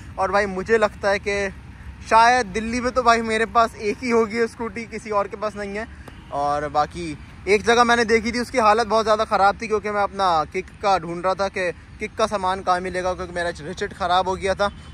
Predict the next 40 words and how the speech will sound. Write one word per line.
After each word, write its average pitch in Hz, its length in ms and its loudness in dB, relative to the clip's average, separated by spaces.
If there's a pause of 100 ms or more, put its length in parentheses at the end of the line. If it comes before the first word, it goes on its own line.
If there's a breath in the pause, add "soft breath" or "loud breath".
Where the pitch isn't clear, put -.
(680)
तो 160 80 -4
करोल 165 380 4
बाग 180 320 6
में 180 200 -2
जहाँ 170 160 2
पर 170 360 2
गुड़ 170 160 -6
सेवक 196 280 -6
वाली 180 440 -4 (340)
शॉप 190 260 6
है 226 100 6
वहीं 196 160 0
पर 208 120 2
ही 208 60 4
भाई 185 220 6
बाहर 165 280 6
मैंने 175 300 -2
एक 175 140 -8
स्कूटी 180 300 -8
खड़ी 185 200 -2
हुई 185 140 -6
देखी 165 260 -6
थी, 185 120 -6
एल 170 140 -2
एम 170 120 -2
एल 175 80 -4
Trendy, 185 400 -4 (360 loud breath)
बहुत 208 260 6
ही 339 40 -6
ज़्यादा 226 240 4
खस्ता 196 380 2
हालत 196 220 4
में, 214 100 -4
मतलब 208 220 -2
वो 208 80 -2
बिल्कुल 190 280 -4
ख़त्म 190 280 0
हो 190 140 0
चुकी 180 240 -8
थी, 196 140 -12